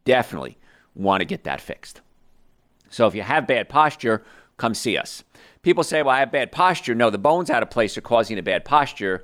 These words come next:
It isn't always the posture causing the bones out of place. So that's what you have to consider as well. Uh, is it a structural issue? When you touch your face and your hair, when you twirl your hair, brush back your bangs, uh, bring your hands to your face, it can come across as flirty.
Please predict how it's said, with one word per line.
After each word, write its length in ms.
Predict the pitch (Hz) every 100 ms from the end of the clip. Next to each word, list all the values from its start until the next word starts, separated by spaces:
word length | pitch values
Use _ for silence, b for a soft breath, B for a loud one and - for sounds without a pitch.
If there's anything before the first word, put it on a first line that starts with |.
| b -
It 120 | 110
isn't 180 | 117 -
always 300 | 107 104 92
the 60 |
posture 440 | - 117 117 - 85
causing 320 | 113 87 82
the 60 |
bones 260 | 85 113 85
out 120 | 65
of 60 | -
place. 360 | - - - - _ _ _ _ _
So 120 | - 95
that's 180 | 98
what 40 | -
you 60 |
have 120 | 92 -
to 80 |
consider 380 | - 87 - 76
as 120 | 73
well. 240 | 104 80 - b b b b
Uh, 180 | 98 92 -
is 140 | 104
it 80 | 95
a 40 | 90
structural 420 | - 87 - 92
issue? 200 | - - - _ b b b -
When 120 | 139
you 80 | 147
touch 300 | 165 185 -
your 100 | 185
face 380 | 196 170 - -
and 160 | 143
your 100 | 143
hair, 380 | 160 165 92 - _ _ _ b b b b b
when 200 | 110 110
you 80 | 120
twirl 260 | - 156 165
your 140 | 160
hair, 440 | 151 160 170 170 -
brush 200 | 139 147
back 240 | 151 143
your 80 | 135
bangs, 520 | 123 147 151 151 147 -
uh, 180 | 113 107
bring 220 | 139 143
your 100 | 135
hands 280 | 147 143 -
to 80 |
your 60 | 131
face, 400 | - 143 147 -
it 160 | 123 -
can 160 | 127
come 160 | 110 127
across 340 | 123 117 104
as 100 | 117
flirty. 420 | - 214 214 76